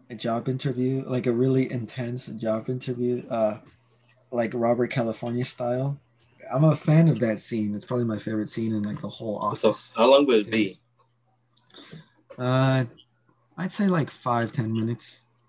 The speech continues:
Speaker 2: Five, ten minutes?
Speaker 1: Yeah.
Speaker 2: So would it be all one shot?
Speaker 1: No.
Speaker 2: No.
Speaker 1: No.
Speaker 2: Actually, no, never mind. That's, that's hard. <laughs> That's, that's really
Speaker 1: Yeah,
Speaker 2: hard.
Speaker 1: that's
Speaker 2: Yeah,
Speaker 1: hard.
Speaker 2: I just realized that's hard, yeah.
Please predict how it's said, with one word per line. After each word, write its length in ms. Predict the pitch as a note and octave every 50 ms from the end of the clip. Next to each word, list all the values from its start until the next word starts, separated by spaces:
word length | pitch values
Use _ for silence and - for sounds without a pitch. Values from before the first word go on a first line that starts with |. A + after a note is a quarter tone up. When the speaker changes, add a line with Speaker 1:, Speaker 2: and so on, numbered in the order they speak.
| _ _ _
Speaker 2:
Five, 240 | - F#2+ G2 G2 -
ten 200 | - G2 G2 F#2+
minutes? 500 | G2 G2+ A2+ B2+ C3 - - - - _ _ _ _ _
Speaker 1:
Yeah. 200 | - - - - - _ _ _ _ _ -
Speaker 2:
So 540 | - - G#2 G2+ G2 G2 G2 F#2+ F#2 F#2+ _ _ _ _ _ _ _ _ _ _ _ _ _ _ _ - _ _ -
would 160 | - G#2+ A2+
it 80 | A2+ G#2+
be 180 | A#2+ A#2+ A#2
all 260 | A2 - G#2+ G#2+ A2 A2
one 180 | A2+ A2 G#2 G2+
shot? 380 | - - A2+ A#2+ B2+ - - _ _ _ _ _ _ _ _ _ _ _ _ _ _ _ _ _ _ _ _ _ _ _ _ _ _ _ _ _ _ _ _ _ _ _ _ _ _ _ _ _ -
Speaker 1:
No. 260 | C#3+ D3 C3+ A#2+ A#2 - - _ _ _ _ _ _ _ _ _ _ _ _ _ _ _ _
Speaker 2:
No. 300 | - F#2 E2+ E2+ E2 - _ _ _ _ _ _ _ -
Speaker 1:
No. 160 | C3 B2 A#2+
Speaker 2:
Actually, 220 | A#2 - - B2+ A2
no, 120 | F#2+ F2
never 160 | F2 F2 E2+
mind. 120 | E2 E2 E2+
That's, 120 | F#2 - - -
that's 220 | G#2+ G#2 G2+ -
hard. 220 | F#2 F2+ - -
<laughs> 20 | -
That's, 260 | - - - - A2
that's 180 | - - - -
really 160 | G3+ - B2+
Speaker 1:
Yeah, 160 | B2+ - -
Speaker 2:
hard. 120 | - - - - - - - - -
Speaker 1:
that's 140 | - - F2+
Speaker 2:
Yeah, 60 | F2
Speaker 1:
hard. 120 | - - F#2
Speaker 2:
I 40 |
just 80 | F2 E2+
realized 280 | E2+ E2+ - - F2 -
that's 140 | F#2+ -
hard, 140 | - - - -
yeah. 160 | C3 D3+ -